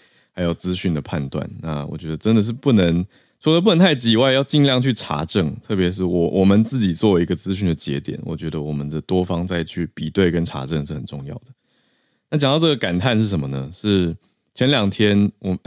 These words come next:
昨天我们不是报了普丁的这个国情咨文嘛？就很多惊爆的，惊爆全球的消息，它是讲出来了嘛。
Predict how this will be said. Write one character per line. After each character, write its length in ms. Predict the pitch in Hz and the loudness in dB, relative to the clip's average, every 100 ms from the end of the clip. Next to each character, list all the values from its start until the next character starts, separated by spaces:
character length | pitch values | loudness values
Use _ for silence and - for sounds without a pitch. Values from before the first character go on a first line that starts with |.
| 92 | -2
昨 220 | 110 120 | 2 2
天 200 | 139 143 | 2 2
我 100 | 113 | 2
们 80 | 87 | 0
不 60 | |
是 100 | 90 | -4
报 240 | 98 104 82 | -2 0 0
了 100 | 80 | -2
普 200 | - 80 | -6 -6
丁 200 | 90 90 | -2 0
的 100 | 80 | 0
这 120 | 87 | -4
个 60 | 76 | -4
国 180 | 82 | -4
情 220 | 85 82 82 | -2 -4 -6
咨 220 | 85 85 | -4 -2
文 140 | 80 | -2
嘛？ 180 | 60 62 - _ _ _ | -6 -12 -16 _ _ _
就 160 | 92 | -6
很 140 | 78 76 | -4 -2
多 180 | 87 87 | 0 0
惊 380 | - 107 101 | 2 4 4
爆 200 | 101 98 82 | 4 0 0
的， 200 | 78 69 | -2 -4
惊 180 | - 104 | 0 0
爆 180 | 104 98 | 2 -2
全 200 | - 80 | -2 -4
球 160 | 80 | -2
的 60 | 78 | -4
消 220 | 76 80 | -2 -2
息， 240 | 80 - - | -4 -10 -12
它 120 | 76 | -12
是 80 | 73 | -10
讲 200 | - - | -10 -12
出 140 | - | -12
来 80 | - | -12
了 60 | - | -12
嘛。 140 | - | -18